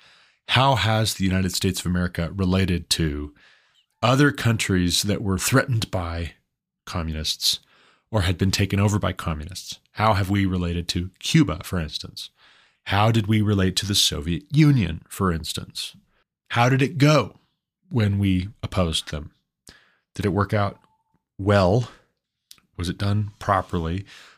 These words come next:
Was it more cost than benefit? How is this different with China than that was with the Cuban Missile Crisis, for instance, or what have you? Vietnam,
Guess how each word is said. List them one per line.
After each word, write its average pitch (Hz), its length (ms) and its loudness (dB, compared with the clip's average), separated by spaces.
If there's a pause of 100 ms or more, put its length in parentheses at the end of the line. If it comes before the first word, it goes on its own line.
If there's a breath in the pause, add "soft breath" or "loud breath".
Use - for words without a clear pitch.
(100)
Was 98 160 2
it 101 140 0 (200)
more 117 280 4
cost 113 480 2
than 117 160 4
benefit? 92 580 0 (560)
How 107 200 2
is 104 120 0
this 110 160 0
different 104 600 -2 (520)
with 101 360 -4
China 95 480 0 (680 soft breath)
than 92 380 0
that 95 220 -4
was 92 340 -2
with 82 380 -6 (520)
the 110 120 -2
Cuban 95 340 0
Missile 90 240 -4
Crisis, 82 480 -6
for - 220 -6
instance, 82 400 -8
or 82 480 -4 (1300 soft breath)
what 131 180 4
have 90 240 0
you? - 100 -20 (520)
Vietnam, 95 520 -2